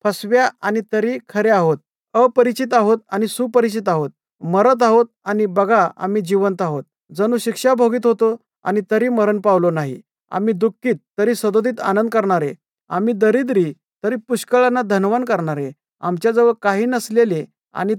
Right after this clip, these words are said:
तरी सर्व असलेले असे आढळतो. अहो करिंदकर बंधूंनो, तुमच्यासाठी आम्ही तोंड उघडले आहे आणि आमचे अंतःकरण मोठे झाले आहे. आमच्यात तुम्ही संकोचित झाला नाही, पण तुम्ही स्वतःच्या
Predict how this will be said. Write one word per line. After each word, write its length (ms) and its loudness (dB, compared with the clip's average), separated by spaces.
तरी 220 0
सर्व 280 0
असलेले 420 -2
असे 200 -2
आढळतो. 480 -2
अहो 200 2
करिंदकर 460 0
बंधूंनो, 640 -2
तुमच्यासाठी 500 -2
आम्ही 260 0
तोंड 220 2
उघडले 300 0
आहे 260 0
आणि 260 -8
आमचे 360 -2
अंतःकरण 540 -4
मोठे 340 -2
झाले 260 -2
आहे. 200 -8
आमच्यात 320 -2
तुम्ही 180 -2
संकोचित 500 -4
झाला 300 -2
नाही, 300 -4
पण 120 -6
तुम्ही 240 -2
स्वतःच्या 520 -2